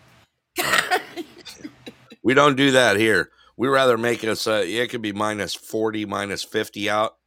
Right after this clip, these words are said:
Speaker 2: and we could get it to where we're sweating in here just with our wood stove. Heating
Speaker 1: Yeah,
Speaker 2: that.
Speaker 1: see.
Speaker 2: Yeah.
Speaker 1: So
Speaker 2: Yeah,
Speaker 1: Brett
Speaker 2: see?
Speaker 1: has a wood stove in Conroe.
Speaker 2: Yeah.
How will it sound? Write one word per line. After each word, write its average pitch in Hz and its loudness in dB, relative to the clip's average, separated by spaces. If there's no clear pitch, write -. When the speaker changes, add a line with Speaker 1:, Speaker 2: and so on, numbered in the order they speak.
Speaker 2:
and 90 -10
we 113 -6
could 92 -16
get 98 -4
it 87 -6
to 92 -10
where 90 -4
we're 76 -8
sweating 90 -8
in 73 -14
here 71 -12
just 90 -6
with 85 -2
our 67 -4
wood 73 -8
stove. 53 -12
Heating 80 -8
Speaker 1:
Yeah, 67 -12
Speaker 2:
that. 62 -14
Speaker 1:
see. - -20
Speaker 2:
Yeah. 92 -8
Speaker 1:
So - -10
Speaker 2:
Yeah, 104 0
Speaker 1:
Brett 247 2
Speaker 2:
see? 131 4
Speaker 1:
has 269 -4
a 233 -6
wood 226 -12
stove 220 -2
in 220 -6
Conroe. 196 -6
Speaker 2:
Yeah. 90 -2